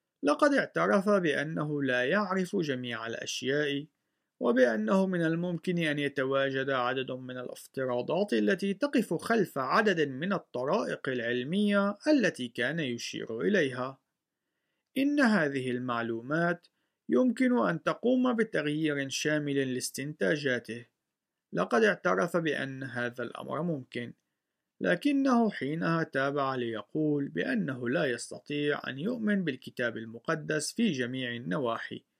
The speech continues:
على سبيل المثال طوفان نوح، وذلك حتى يقوم العلم بإثباته. وإنه لأمر واضح أنه لم يفهم ما هو الفارق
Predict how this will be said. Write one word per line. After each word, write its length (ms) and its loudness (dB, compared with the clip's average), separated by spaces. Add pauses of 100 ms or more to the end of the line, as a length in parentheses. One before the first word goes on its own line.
(300)
على 220 0
سبيل 460 -4
المثال 600 0 (240)
طوفان 540 -4
نوح، 400 -8 (640)
وذلك 760 4 (360)
حتى 460 2
يقوم 420 2
العلم 500 0
بإثباته. 880 -6 (800)
وإنه 600 2
لأمر 440 2
واضح 640 2 (200)
أنه 400 -4
لم 240 -2
يفهم 580 0
ما 160 2
هو 280 0
الفارق 800 -2